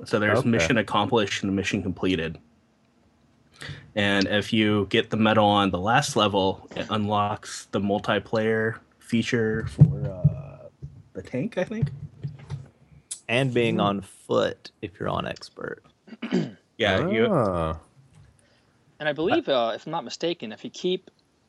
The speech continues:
Speaker 4: I think it's Falco alive, he will pin, uh, point out the weaknesses of the enemies,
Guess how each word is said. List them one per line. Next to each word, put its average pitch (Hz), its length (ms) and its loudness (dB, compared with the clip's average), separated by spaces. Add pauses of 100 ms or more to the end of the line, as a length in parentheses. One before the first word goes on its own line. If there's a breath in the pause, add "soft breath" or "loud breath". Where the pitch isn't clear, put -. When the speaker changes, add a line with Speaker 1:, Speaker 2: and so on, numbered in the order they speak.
(180)
Speaker 4:
I 135 60 -6
think 139 160 -4
it's 113 140 -6
Falco 139 480 0
alive, 95 360 -4
he 131 200 -8
will 127 180 -4
pin, - 340 -8
uh, 107 260 -4
point 143 320 -6
out 113 320 -2
the 107 140 -6
weaknesses 110 520 -8
of 104 120 -10
the 101 140 -14
enemies, 95 560 -16